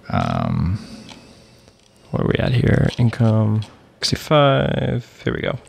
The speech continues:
Speaker 1: Okay. So that's the statement of cash flow. So let's see. We go to
Speaker 2: Here we go. Fifty-three.
Speaker 1: All right. So this is a bank, the balance sheet. So we can't even fit it all on one page here.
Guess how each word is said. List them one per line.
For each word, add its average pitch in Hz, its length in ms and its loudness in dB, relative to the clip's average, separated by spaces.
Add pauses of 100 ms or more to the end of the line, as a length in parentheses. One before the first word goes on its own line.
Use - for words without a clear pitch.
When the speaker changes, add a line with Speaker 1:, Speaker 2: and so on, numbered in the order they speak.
(580)
Speaker 1:
Okay. 101 240 0 (220)
So 127 240 2
that's 120 180 4
the 117 60 -2
statement 110 400 2
of - 60 -10
cash 135 240 2
flow. 127 180 2
So 107 760 0
let's 92 200 -4
see. 82 420 -4
We 90 240 -4
go 95 320 2
to 95 760 0
Speaker 2:
Here 107 100 4
we - 80 -4
go. - 100 -6
Fifty-three. - 480 -6 (220)
Speaker 1:
All 190 80 4
right. - 160 2 (600)
So 131 380 2 (380)
this 120 200 0
is 123 100 2
a 123 40 4
bank, - 380 -2
the 113 80 -2
balance 90 300 2
sheet. - 260 -8
So 123 160 -2
we 139 140 0
can't 156 200 -2
even 139 120 -2
fit 135 160 -2
it 120 80 -2
all 113 100 2
on 110 160 2
one 104 160 2
page 85 300 -2
here. 87 280 -4